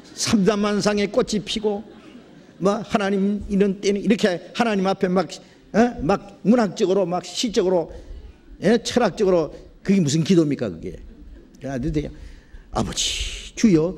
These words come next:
아버지 주여." 그래도 다 알아들어요. 다 알아들어요. 예? 예, 그리고 이제 <laughs> 성경에 기도하는 제목을 이제 나중에 또 가르쳐 드릴게요. 이게 하나하나.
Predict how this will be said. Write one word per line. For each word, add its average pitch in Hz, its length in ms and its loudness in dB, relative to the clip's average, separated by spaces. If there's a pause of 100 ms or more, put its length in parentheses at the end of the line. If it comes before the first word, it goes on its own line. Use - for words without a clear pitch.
(160)
아버지 127 640 -6
주여." 214 240 4
그래도 170 240 2
다 147 180 -2
알아들어요. 160 500 0 (120)
다 - 160 -16
알아들어요. 95 460 -12 (1700)
예? 160 180 -2 (800)
예, - 80 -14
그리고 185 260 4
이제 160 460 0 (180)
<laughs> - 440 -4 (300)
성경에 151 480 2
기도하는 147 480 0
제목을 123 560 0
이제 107 140 -2
나중에 117 380 -2
또 123 100 -10
가르쳐 120 240 -6
드릴게요. 101 380 -6 (640)
이게 101 100 -12
하나하나. 101 920 -4